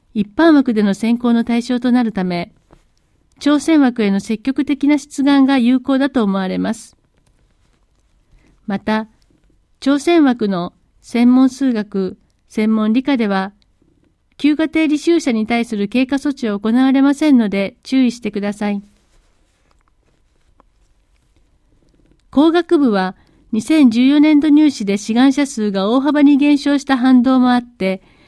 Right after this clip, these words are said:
学部全体の志望者数は対前年指数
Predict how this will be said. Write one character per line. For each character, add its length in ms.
学 240
部 140
全 220
体 160
の 100
志 140
望 160
者 160
数 180
は 340
対 220
前 180
年 240
指 140
数 400